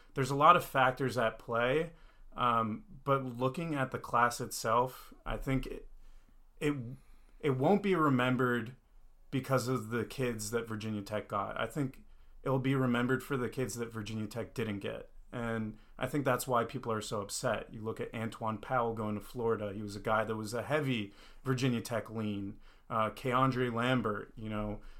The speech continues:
uh, <laughs> related to Cam Chancellor and doesn't pick Virginia Tech, goes to Penn State.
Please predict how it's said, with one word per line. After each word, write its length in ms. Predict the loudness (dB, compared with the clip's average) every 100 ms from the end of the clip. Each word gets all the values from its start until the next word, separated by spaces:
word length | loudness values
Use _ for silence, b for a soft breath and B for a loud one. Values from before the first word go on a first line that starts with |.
| b
uh, 320 | -2 0 0 0
<laughs> 40 |
related 640 | 2 2 4 4 6 6 2
to 100 | -2
Cam 320 | 0 0 0
Chancellor 580 | 0 0 0 0 -2 0
and 160 | -2
doesn't 400 | 2 2 4 -2
pick 180 | -2 -6
Virginia 360 | -6 -4 -4 -4
Tech, 280 | 0 0 2
goes 180 | -2 -4
to 100 | -10
Penn 320 | -8 -4 -4
State. 520 | -6 -2 0 0 -2